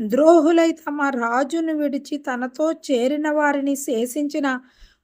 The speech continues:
ప్రజలనందరినీ బబులోనునకు కొనిపోయెను. అయితే రాజదేహ సంరక్షకులకు అధిపతి అయిన నెబూజరదాను లేమిగల దరిద్రులను యోధా దేశములో నుండనిచ్చి,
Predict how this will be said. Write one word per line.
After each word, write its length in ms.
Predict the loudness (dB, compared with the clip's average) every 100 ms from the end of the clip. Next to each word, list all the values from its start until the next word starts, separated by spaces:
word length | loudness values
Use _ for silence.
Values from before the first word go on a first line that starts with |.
| _
ప్రజలనందరినీ 1080 | 0 2 4 4 4 0 0 -2 0 0 0
బబులోనునకు 840 | 0 -2 0 0 0 -2 -4 -6
కొనిపోయెను. 760 | -2 0 0 -2 -2 0 0 -4 -10 _ _ _ -6
అయితే 640 | 0 0 4 4 4 0 -6 -20 _ _ -12 -6
రాజదేహ 1000 | -2 0 0 0 0 0 0 2 2 0
సంరక్షకులకు 1120 | -4 -6 -6 -4 -4 -4 -4 -4 -2 -2 -2
అధిపతి 500 | -4 -4 -4 -2 -2
అయిన 440 | 0 0 -2 -4 -6 _ _ _ _ -4
నెబూజరదాను 1120 | 0 0 2 2 2 2 2 4 4 2 0
లేమిగల 680 | -2 -2 -2 -2 -2 -2 -2
దరిద్రులను 920 | -4 -6 -6 -4 -2 0 0 0 -2
యోధా 460 | -2 -2 -2 0 0
దేశములో 720 | 0 -2 -2 -4 -2 0 0
నుండనిచ్చి, 880 | -2 -6 -6 -6 -6 -6 -4 -4